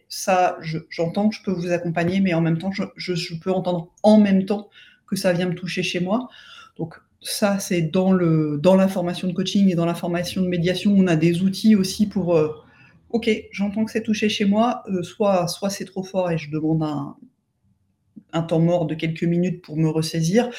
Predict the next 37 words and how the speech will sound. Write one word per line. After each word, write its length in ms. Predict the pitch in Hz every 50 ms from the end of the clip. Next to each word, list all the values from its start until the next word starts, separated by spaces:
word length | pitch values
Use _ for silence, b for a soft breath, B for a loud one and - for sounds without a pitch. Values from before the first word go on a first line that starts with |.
| B B B B B B B B _ -
euh, 160 | 175 170 156
soit 360 | 143 - - - 202 196 190
c'est 320 | 190 - - 175 156 151 147
note 340 | 147 165 185 190 190 -
pour 160 | - - 170 175
moi, 160 | 185 208 220
je 100 | 202 202
me 80 | 196
le 60 | 185 175
mets 120 | 175 175
sur 180 | 165 - 185 170
l'étagère 440 | 165 165 165 170 180 196 220 220
et 60 | 214 196
j'y 160 | 180 180 175
vais, 240 | 170 185 175 - 185
et 100 | 175 165
j'irai 360 | 165 165 165 170 170 175 170
voir 180 | 175 185 170
après. 240 | 170 165 - - 135 - _ _ B B B B B B B B B B B _
Mais 120 | - 180 175
en 100 | 180 175
tout 80 | 170
cas, 120 | 208 208 214
c'est, 260 | - 220 214 - -
ça 160 | - - 214
reste, 560 | 190 185 196 220 233 226 - - - - - _
le, 540 | - 190 180 175 175 170 165 165 165 - - - _ _
faut 240 | _ - - - 190
être 300 | 190 190 - - - -
très, 300 | - - 240 226 226 - -
très 200 | - - 220 214
clair, 340 | - 220 214 190 - - - _
le 340 | - 185 185 185 190 202 208
boulot 420 | 190 190 208 220 220 254 254 254
avec 260 | 202 190 190 190 190 -
les 180 | 190 185 175
autres, 380 | 175 202 220 - - _ _